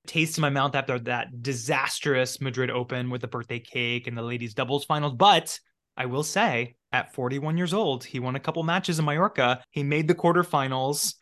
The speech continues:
And anytime we're getting wins with people in their forties, I celebrate. I'm super excited about it, right? And who better than the awe-inspiring Venus Williams? Let's talk women's tennis now, because, I mean, she's leading the charge. She's looking great. She's playing great. She's in her forties.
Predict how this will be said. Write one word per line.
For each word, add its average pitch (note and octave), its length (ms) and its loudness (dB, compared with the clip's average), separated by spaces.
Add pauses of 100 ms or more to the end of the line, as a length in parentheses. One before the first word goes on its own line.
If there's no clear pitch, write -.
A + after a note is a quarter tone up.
(120)
And - 120 -4
anytime F#3+ 340 0
we're E3+ 80 2
getting D3 240 2
wins D3 180 0
with C3 140 -2
people C3 380 -2
in B2 80 -4
their A#2 100 -2
forties, B2 460 -6 (100)
I D3+ 220 -4
celebrate. C3 580 -2
I'm D3 220 -2
super D#3+ 240 0
excited C3+ 360 0
about G#2+ 220 -4
it, A2 140 -4
right? D3 220 0 (180)
And F3+ 160 6
who G#3+ 180 6
better F3 560 6 (140)
than D3+ 760 4
the - 160 4
awe-inspiring C#3 920 6
Venus E3+ 360 6
Williams? C3 540 0 (240)
Let's A#3+ 240 2
talk D4 300 6
women's G#3+ 340 8
tennis G#3+ 260 2
now, C3+ 160 2
because, D#3 360 2
I E3+ 60 0
mean, E3+ 180 0
she's F3+ 260 -2
leading C4 240 0
the E3+ 80 2
charge. E3 320 4
She's D3+ 160 -2
looking A#3 240 4
great. A3 240 4
She's E3+ 140 -8
playing G#3+ 260 0
great. G3+ 240 2
She's E3+ 140 -2
in G#3+ 80 0
her A3 80 2
forties. A3 480 2